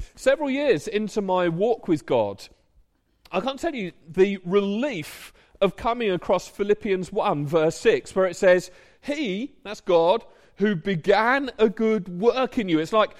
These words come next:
God saying, "I'm the one who started this in you. It, it, it wasn't you. You didn't initiate this whole thing.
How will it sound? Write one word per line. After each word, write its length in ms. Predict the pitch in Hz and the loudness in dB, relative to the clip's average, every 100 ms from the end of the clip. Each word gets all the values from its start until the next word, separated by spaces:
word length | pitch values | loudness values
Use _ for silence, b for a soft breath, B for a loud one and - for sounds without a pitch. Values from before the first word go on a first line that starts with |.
| b | b
God 220 | - 269 262 | 0 0 4
saying, 420 | 226 196 196 202 b b b b _ _ _ _ - | 6 6 4 -4 b b b b _ _ _ _ -4
"I'm 260 | 233 294 302 | 0 0 2
the 60 | |
one 160 | 226 190 | 2 4
who 100 | 220 | 0
started 460 | - 302 302 220 147 | 2 2 4 0 0
this 200 | 151 165 | -4 -4
in 120 | 135 | -2
you. 340 | 113 90 - _ | -2 -4 -8 _
It, 160 | 202 202 | 0 0
it, 420 | 196 202 220 233 | 0 2 2 4
it 60 | 208 | 2
wasn't 360 | 285 294 294 208 | 0 0 -4 -6
you. 340 | 190 285 220 | -2 4 4
You 360 | 120 104 220 269 | 4 0 0 0
didn't 300 | 233 247 240 - | 0 -4 -4 -4
initiate 600 | 214 302 - 220 165 156 | -2 -2 0 2 2 0
this 160 | 170 | -6
whole 180 | - 170 | -2 -2
thing. 280 | 156 175 | 4 2